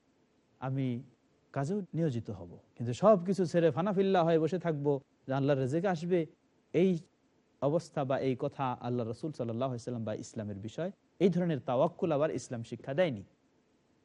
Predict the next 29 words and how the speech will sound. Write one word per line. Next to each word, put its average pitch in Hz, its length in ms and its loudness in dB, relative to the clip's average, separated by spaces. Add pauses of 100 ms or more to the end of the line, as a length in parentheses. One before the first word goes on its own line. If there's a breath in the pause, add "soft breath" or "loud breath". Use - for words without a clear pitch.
(240)
আল্লাহ 214 220 10
রাসূল 330 260 6
সাল্লাল্লাহু 220 440 8
আলাইহি 180 240 6
ওয়াসাল্লাম, 156 480 4 (1000)
তিনি 254 220 10 (840)
যেগুলি 185 360 10
শরীয়তসম্মত 208 540 6 (120)
পন্থা 185 320 4
সেগুলি 190 300 2
গ্রহণ 202 180 2 (100)
করতেন। 180 280 0 (920)
যখন 190 260 6 (100)
বাড়ি 185 240 6
থেকে 196 180 4 (540)
কোথাও 175 240 4 (100)
সফরের 185 360 4
জন্য 190 140 4 (120)
বের 196 180 6
হতেন, 180 240 4 (760)
এই 175 200 8
ভরসায় 185 380 6
তিনি 196 200 2
বের 190 160 6
হয়ে 208 200 8
যেতেন 208 280 4
না 202 120 0
যে 220 60 2 (100)
সফরে 220 260 4